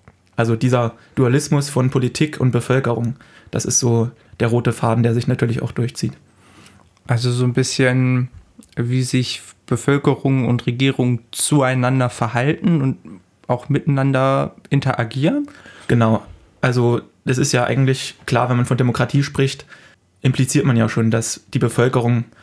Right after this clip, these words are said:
Speaker 1: auch was mit zu entscheiden hat. Das ist ja so die Idee, wenn man an Demokratie denkt, das heißt ja übersetzt Herrschaft des Volkes. Und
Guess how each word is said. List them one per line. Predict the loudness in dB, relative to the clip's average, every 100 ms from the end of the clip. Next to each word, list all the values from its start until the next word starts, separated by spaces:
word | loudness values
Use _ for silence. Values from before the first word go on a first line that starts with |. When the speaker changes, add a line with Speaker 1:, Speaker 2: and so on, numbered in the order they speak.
| _
Speaker 1:
auch | -6 -4 -2
was | -4 -6 -4
mit | -2 -2
zu | 0
entscheiden | 0 0 0 0 -2
hat. | -6 -8
Das | -4
ist | -2
ja | 0 -2 -4 -14 -20 -20 _
so | -2
die | 0 0
Idee, | 2 2
wenn | 2
man | 2
an |
Demokratie | 2 0 -2 -2 0
denkt, | 2 0
das | 0
heißt | -2 0
ja | 0
übersetzt | 2 -2 -4
Herrschaft | -4 -2 -4 -4
des | -4
Volkes. | 0 0 0 -2 -4 -16 -20 -20 -20 -20 -20 -20 _ _
Und | 0 2 2 0 -6